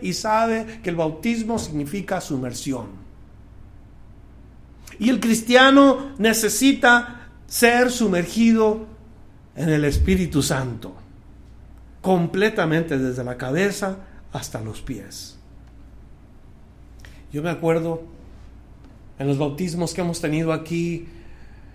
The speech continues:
simbólicamente tomamos a la persona y la sumergimos debajo del agua.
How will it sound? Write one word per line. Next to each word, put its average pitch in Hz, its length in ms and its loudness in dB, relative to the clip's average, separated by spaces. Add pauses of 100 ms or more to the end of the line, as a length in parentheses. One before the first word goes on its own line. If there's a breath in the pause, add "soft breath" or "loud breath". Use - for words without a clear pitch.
(720 loud breath)
simbólicamente 220 1500 2
tomamos 208 420 0
a 214 60 0
la 202 120 -2
persona 220 760 0
y 190 80 -2
la 196 120 0
sumergimos 208 640 -2
debajo 208 300 2
del 170 120 0
agua. 127 420 -2